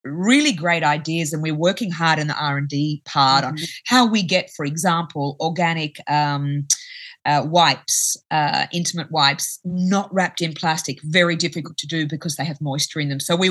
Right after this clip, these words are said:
Speaker 2: Yeah.
Speaker 1: working on these different ways of
Speaker 2: How
Speaker 1: taking,
Speaker 2: innovative.
Speaker 1: like, products that people love. How do we do it in a, in an impactful way,
Speaker 2: Yeah.
Speaker 1: I think is our
Speaker 2: Yeah.
Speaker 1: challenge. And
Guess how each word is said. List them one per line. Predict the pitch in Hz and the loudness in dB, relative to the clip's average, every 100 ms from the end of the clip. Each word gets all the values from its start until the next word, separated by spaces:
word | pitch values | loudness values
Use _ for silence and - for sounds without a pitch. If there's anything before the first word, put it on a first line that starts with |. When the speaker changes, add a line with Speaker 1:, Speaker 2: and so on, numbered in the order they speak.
| 175 | 2
Speaker 2:
Yeah. | 175 170 | 2 0
Speaker 1:
working | - 262 | 0 -2
on | 208 180 - | -2 -4 -6
these | 160 147 - | -8 -10 -12
different | 151 - 165 156 160 | -12 -2 0 0 -4
ways | 147 151 151 156 156 156 | 2 2 4 0 -2 -2
of | 147 - - | -4 -8 -6
Speaker 2:
How | 214 | -4
Speaker 1:
taking, | 156 160 339 | -4 0 -2
Speaker 2:
innovative. | 196 143 285 | -2 0 2
Speaker 1:
like, | 277 - _ | 2 0 _
products | - 254 277 - | 2 6 6 2
that | - | -4
people | 208 208 196 185 180 _ _ _ _ | -4 -2 0 0 -2 _ _ _ _
love. | 156 165 175 185 269 277 - - - _ _ _ _ - | -2 4 6 6 2 -4 -16 -20 -20 _ _ _ _ -8
How | - 262 254 | -2 2 4
do | |
we | 208 190 | 2 -2
do | 165 180 | 0 2
it | 165 - _ _ _ | 2 0 _ _ _
in | 185 190 160 | 0 2 2
a, | - - | -2 -2
in | 156 156 | -2 0
an | 147 - - | -2 -4 -6
impactful | 160 165 156 - - 143 131 | -4 -2 -2 -4 -12 -8 -6
way, | - - 175 | -4 -4 -4
Speaker 2:
Yeah. | 156 | -6
Speaker 1:
I | 147 - _ - | -8 -14 _ -20
think | - | -12
is | 143 | -4
our | 151 143 | 0 2
Speaker 2:
Yeah. | |
Speaker 1:
challenge. | 143 139 139 151 165 | 2 2 0 -4 -4
And | 156 | -4